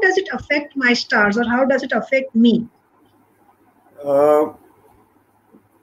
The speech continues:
Speaker 2: देखो इसमें ना, देखिए इसमें दो तीन एंगल हैं। एक तो यह है कि ज्योतिष के तीन स्तंभ हैं। पहला है गणित,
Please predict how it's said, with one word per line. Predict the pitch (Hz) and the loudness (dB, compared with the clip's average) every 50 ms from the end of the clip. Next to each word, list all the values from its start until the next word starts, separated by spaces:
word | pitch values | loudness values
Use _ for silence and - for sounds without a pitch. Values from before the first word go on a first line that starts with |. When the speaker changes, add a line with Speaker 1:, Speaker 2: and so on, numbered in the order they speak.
| _ _ _ _ - | _ _ _ _ -4
Speaker 2:
देखो | 175 185 190 226 208 | -4 -2 0 0 -2
इसमें | 208 - - 220 220 220 | 0 2 4 4 4 4
ना, | 226 226 | 2 0
देखिए | 208 - 165 165 156 156 165 165 - 214 | -2 -2 -4 -4 -4 -4 -6 -4 -4 -6
इसमें | 208 - - 208 202 190 175 | -6 -4 -4 -6 -6 -6 -4
दो | 160 170 180 | -4 -6 -6
तीन | 175 - 208 196 185 - - | -4 -6 -6 -6 -6 -8 -8
एंगल | 123 113 120 131 131 | -4 -2 -2 -2 -2
हैं। | 107 87 82 - _ _ _ _ _ _ _ _ _ _ _ _ _ - | -4 -8 -14 -20 _ _ _ _ _ _ _ _ _ _ _ _ _ -6
एक | 156 156 156 - | -6 -6 -4 -2
तो | 196 | -2
यह | 185 180 185 190 185 | 0 2 2 2 2
है | 185 190 | 2 2
कि | 185 202 190 | 0 -4 -8
ज्योतिष | 170 - - 160 165 160 - - 214 214 208 - - | -6 -4 -2 -2 -2 -4 -4 -4 -4 -4 -4 -6 -12
के | - _ - 185 185 185 185 185 190 185 | -10 _ 0 2 4 4 4 4 2 0
तीन | 185 - _ _ _ - 202 208 214 185 | -2 -6 _ _ _ -2 0 0 2 2
स्तंभ | 180 - - 143 131 117 107 92 | 0 0 0 0 0 0 -2 -6
हैं। | 82 - - - _ _ _ _ _ _ _ _ _ _ _ _ _ _ _ _ _ _ _ _ _ _ _ _ _ _ _ - | -10 -14 -20 -20 _ _ _ _ _ _ _ _ _ _ _ _ _ _ _ _ _ _ _ _ _ _ _ _ _ _ _ 0
पहला | 147 147 151 160 180 185 | 2 2 4 4 4 4
है | 175 180 180 180 185 185 180 170 135 | 6 6 6 6 6 4 2 2 2
गणित, | 120 135 147 165 185 185 | 2 2 2 2 2 -2